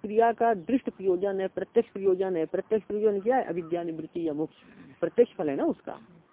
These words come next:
उसी प्रकार से दृष्ट प्रयोजन वाली ज्ञान निष्ठा रूप क्रिया में लगे हुए ज्ञाता आदि रूप कारकों का, ज्ञाता आदि रूप कारकों का जो ज्ञान योग में लगा है वो ज्ञाता है। ये ज्ञाता आदि कारक का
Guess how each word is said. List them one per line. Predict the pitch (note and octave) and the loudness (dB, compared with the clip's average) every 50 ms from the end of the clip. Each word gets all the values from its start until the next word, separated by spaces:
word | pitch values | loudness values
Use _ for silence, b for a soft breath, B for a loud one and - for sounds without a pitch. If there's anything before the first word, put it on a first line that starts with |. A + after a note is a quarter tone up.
| b b b b b b b b b b b b b _ | b b b b b b b b b b b b b _
उसी | - G#3+ G3+ - C4 | -4 -2 -2 0 -2
प्रकार | B3 - A#3 A3 A3+ A3 A3 | -2 -2 0 2 4 4 4
से | G#3+ - A3 | 4 2 0
दृष्ट | F#3+ F#3 A#3 A#3 - - | 2 2 -2 -2 -2 -6
प्रयोजन | - A3 G#3+ G#3 G3 G#3 G#3 | 0 2 4 4 4 4 2
वाली | G3+ G3+ G3 G3 G3+ G#3 | 2 2 0 2 0 0
ज्ञान | F#3 E3+ F3 G#3 A#3+ | 0 0 -2 0 0
निष्ठा | A#3 A3 - _ G#3 F#3 | -2 -4 -4 _ 0 2
रूप | F3+ F#3+ G3 F#3 - | 2 2 2 2 0
क्रिया | - F#3 F#3 G3 F#3+ | -6 -2 0 0 0
में | F#3+ F#3+ F#3+ F#3 | 0 0 0 2
लगे | F3 E3+ E3+ F3+ F3 | 2 2 2 2 2
हुए | E3+ D3 C3+ D#3 G#3+ A#3 G#3 - - - _ _ _ _ _ _ | 2 4 8 12 12 12 12 10 4 -6 _ _ _ _ _ _
ज्ञाता | - D3 C#3+ F3 E3+ D#3+ E3 - - B3 C4+ | -12 -4 2 4 6 6 4 4 2 0 0
आदि | C#4 C#4 A3+ G3+ G3 F#3+ G#3+ G3+ | 2 2 2 0 0 0 0 0
रूप | F3+ G3 G3+ F#3 - - | 0 0 -4 -6 -6 -4
कारकों | C3+ C#3 C#3 C#3 - D#3 C#3 | -4 -4 -4 0 0 0 0
का, | - - B1 C2 - _ _ _ _ _ _ - | 0 -4 -8 -10 -12 _ _ _ _ _ _ -14
ज्ञाता | C#3 C3+ D3+ D#3 D3+ D3+ - G3+ | -4 0 2 2 2 2 2 2
आदि | G3+ F#3 F3+ G3 F#3+ | 2 2 2 0 2
रूप | E3 F3+ G3 G3 - F4 A4 F4+ - _ _ _ _ _ - - | 2 2 2 2 0 -2 -2 -2 -6 _ _ _ _ _ -8 -4
कारकों | D3 C#3 C#3 C#3 - D#3 D3+ C#3+ | -2 -2 -2 -2 -2 -2 -2 -2
का | C3+ - C#3 C#3+ D3+ D3+ E3 F3+ - | -2 -4 -2 -2 -2 -2 -4 -8 -4
जो | D#3 E3 D#3+ | -2 -2 0
ज्ञान | D#3 D3+ D#3+ E3 F3 F#3+ G3 G3 | 0 0 0 2 2 0 0 -2
योग | F#3+ F#3 F#3 F#3+ F#3+ | 2 4 4 4 4
में | F#3 F3+ F3+ E3+ | 2 0 0 0
लगा | D#3+ D#3+ G3 A#3 A3 | 0 0 0 0 0
है | F#3 D#3+ | -2 -2
वो | D3+ D3+ | -2 -2
ज्ञाता | D3+ D#3 E3 F#3 G3+ - - | 0 0 0 0 0 -2 -6
है। | C4 A#3 C#4 D4 - _ _ _ _ _ _ _ _ _ _ _ - | -6 -6 -8 -10 -14 _ _ _ _ _ _ _ _ _ _ _ -2
ये | E3+ E3 | 0 0
ज्ञाता | D#3+ D#3+ F3 E3 F3 - - A3 | 2 2 2 2 2 0 0 0
आदि | G#3+ G3+ F#3+ G3+ G#3 G#3 G#3 G#3+ G#3+ A3 G#3+ G#3+ G3 - - | 0 0 0 -2 -2 -2 -2 -4 -4 -6 -6 -6 -8 -6 -2
कारक | F3 E3+ E3 E3 F3 - _ _ - | 0 2 2 2 0 -4 _ _ 0
का | F3 E3+ D3+ C#3+ F#3 A#3+ C4 | 2 4 6 6 4 4 2